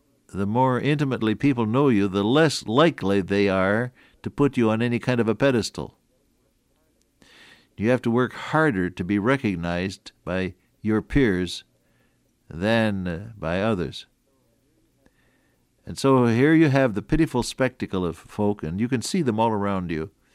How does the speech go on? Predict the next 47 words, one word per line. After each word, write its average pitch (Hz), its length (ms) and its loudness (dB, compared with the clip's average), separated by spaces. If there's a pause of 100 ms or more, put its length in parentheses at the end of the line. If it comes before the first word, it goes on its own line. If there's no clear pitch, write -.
(160)
in 98 200 -4
business 120 520 -2
and 87 160 -6
in 92 260 -6
religious 110 480 -2
work 113 360 -2
and 82 260 -14 (380)
in 113 140 -2
the 113 80 -2
community, 117 760 0 (560)
or 101 100 -2
if 120 140 -2
you're 123 120 4
a 117 60 4
student, 139 480 4
you 110 60 0
can 104 160 -4
see 143 240 2
it 117 80 4
happening 110 480 0
on 101 260 -2
the 113 80 -4
campus. 120 600 -2 (1300)
And 95 360 -4
if 101 180 -6
you 107 80 -2
can 104 140 -2
back 135 260 2
off 135 160 4
and 113 140 0
look 135 160 2
at 98 160 2
it, 101 80 -2
sometimes 107 440 -2
it, 98 200 -2
it 98 180 -4
becomes 92 320 -6
laughable. 92 580 -2 (260)
The - 100 -4
frenzied 160 800 2
efforts 117 420 0
that 101 200 -6
people 131 260 0
make 117 300 0
to 101 100 -4
be 104 100 -2
recognized. 69 840 -8